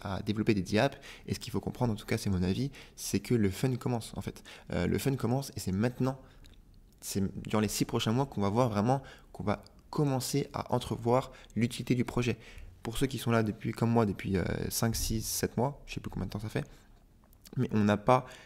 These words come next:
résisté tout ce temps-là pour, euh, décider de, de faire n'importe quoi dès maintenant quand le fun va commencer et quand on est libéré de nos chaînes. Et pour moi, c'est comme ça que je vois la libération de la deux point zéro et, euh, le, l'apparition du bridge que tout le monde attendait en réalité.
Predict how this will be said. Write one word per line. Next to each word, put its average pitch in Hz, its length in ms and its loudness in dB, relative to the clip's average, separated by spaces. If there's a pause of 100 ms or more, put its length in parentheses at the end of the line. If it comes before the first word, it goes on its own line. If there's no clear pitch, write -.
(120)
résisté 117 360 2
tout 123 100 0
ce - 80 -6
temps-là 110 300 6
pour, 107 320 0
euh, 98 200 0
décider 110 640 2 (360)
de, 92 220 2
de 104 100 -2
faire 113 160 2
n'importe 107 300 2
quoi 117 120 4
dès 107 100 4
maintenant 107 340 4
quand 113 180 -2
le 101 100 2
fun 123 180 -2
va 113 140 -2
commencer 113 360 -2
et 110 60 -2
quand 98 120 -2
on 95 80 2
est 92 40 0
libéré 110 400 4
de 113 40 2
nos 104 100 0
chaînes. 92 220 0 (440)
Et - 40 -8
pour - 140 0
moi, 110 140 4
c'est - 120 -6
comme 101 140 -2
ça 110 120 -2
que 101 120 -2
je 101 80 -6
vois 107 260 2
la 98 100 0
libération 107 460 2
de 110 40 -2
la 95 60 0
deux 95 120 -2
point - 180 -4
zéro 117 340 -2 (360)
et, 107 180 4
euh, 87 260 0 (540)
le, - 80 -10 (160)
l'apparition 98 460 0
du 104 100 4
bridge 117 300 2
que - 80 -2
tout - 120 0
le 113 60 4
monde 123 140 2
attendait 101 360 -2
en 110 80 -6
réalité. - 300 -10